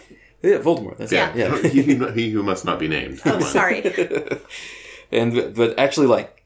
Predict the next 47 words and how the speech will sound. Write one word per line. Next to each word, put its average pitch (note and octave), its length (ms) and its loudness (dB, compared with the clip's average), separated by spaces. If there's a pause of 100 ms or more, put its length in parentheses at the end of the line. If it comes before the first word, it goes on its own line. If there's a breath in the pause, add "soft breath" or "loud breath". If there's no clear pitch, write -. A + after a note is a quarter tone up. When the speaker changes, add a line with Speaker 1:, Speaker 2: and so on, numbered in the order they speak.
Speaker 1:
it's A#2+ 140 -4
interesting D#3 380 2
'cause G#2+ 160 -2
he A2 80 -2
says D3 260 2
the D3 60 0
name C3 140 2
of A#2+ 100 4
the A2+ 60 4
Dark A2 180 2
One, G2+ 160 0
and G2+ 100 -6
then F#2+ 140 -2
something C#3+ 560 0
physically A2+ 440 0
happens. - 680 -8 (180)
Like, G#2+ 120 -2
he, G#2+ 140 -2
like, G#2 280 -4
the A2 60 0
world A2+ 420 4
lurches, - 480 -4
you F2+ 80 -6
know? F2+ 260 -8 (100)
Speaker 2:
Yep. E2 220 -4 (520 loud breath)
Speaker 1:
You G#2+ 160 -2
know, G#2 60 2
it's G#2+ 120 0
not B2+ 160 4
Speaker 2:
Which A#2 60 -4
Speaker 1:
just B2 100 4
Speaker 2:
makes - 140 4
Speaker 1:
a F3+ 100 2
Speaker 2:
it F2 60 -6
really G#2+ 220 4
clear G2+ 280 4
that F2 80 4
you F2 180 0
really F2+ 180 2
shouldn't G#2 260 -2
say F#2+ 100 0
that G2 200 0
Speaker 1:
<laughs> F#2 80 -2
Speaker 2:
name. C#3+ 180 6 (100)
Speaker 1:
Yeah, D3 180 4
absolutely. A2 580 0 (460 loud breath)
Uh, G2+ 400 4